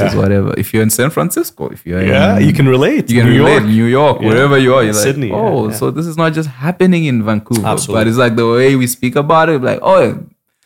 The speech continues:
Speaker 2: this is people renting basements." Like,
Speaker 1: <laughs> It's
Speaker 2: shit,
Speaker 1: basically
Speaker 2: man.
Speaker 1: everybody's
Speaker 2: <laughs>
Speaker 1: story.
Speaker 2: Everybody's renting,
Speaker 1: <laughs>
Speaker 2: like,
Speaker 1: Yeah.
Speaker 2: that's
Speaker 1: Yeah.
Speaker 2: how it works. So it's
Speaker 1: Yeah.
Speaker 2: like,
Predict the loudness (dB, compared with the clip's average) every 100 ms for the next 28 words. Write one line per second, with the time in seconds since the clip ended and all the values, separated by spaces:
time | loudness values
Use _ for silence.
0 | _ _ -2 0 -2 -2 0 2 2 2
1 | 0 -2 -2 -6 -6 -8 -10 -12 _ -4
2 | -4 -4 _ _ _ _ _ _ _ _
3 | _ _ _ _ _ -6 -2 0 0 2
4 | 2 0 2 4 4 4 2 2 0 2
5 | 2 2 2 4 4 2 2 2 2 2
6 | 2 0 -4 -8 -14 -10 -2 2 4 4
7 | 4 4 4 2 0 0 2 0 0 -2